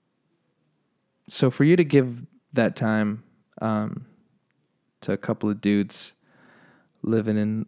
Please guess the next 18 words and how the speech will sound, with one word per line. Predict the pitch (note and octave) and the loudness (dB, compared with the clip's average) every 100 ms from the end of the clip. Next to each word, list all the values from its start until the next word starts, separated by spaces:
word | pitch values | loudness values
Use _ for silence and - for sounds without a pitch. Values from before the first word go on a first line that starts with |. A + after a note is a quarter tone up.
| _ | _
a | A2 | -2
little | A2 G#2+ | 0 0
apartment | - A2 F#2 A2 G2 _ _ _ _ _ - | 0 0 2 0 -2 _ _ _ _ _ -6
who | B2+ | -4
just | A2+ A2+ | -2 -2
wanna | A#2+ A2+ | -2 -2
play | - A2+ | -2 -2
you | G#2+ | -2
songs | - A2 A2+ A2 - - _ _ _ _ _ _ _ _ _ _ _ _ _ _ _ _ - | -2 -2 -2 -6 -12 -18 _ _ _ _ _ _ _ _ _ _ _ _ _ _ _ _ -6
means | A#2+ A#2 G#2+ | -4 -2 -4
a, | A2 - - | -6 -8 -4
a | G#2+ | -2
hell | A2 A2+ | 0 0
of | G#2 | 0
a | |
lot | - - | -4 -6
to | - - | -6 -8
us. | - - | -8 -14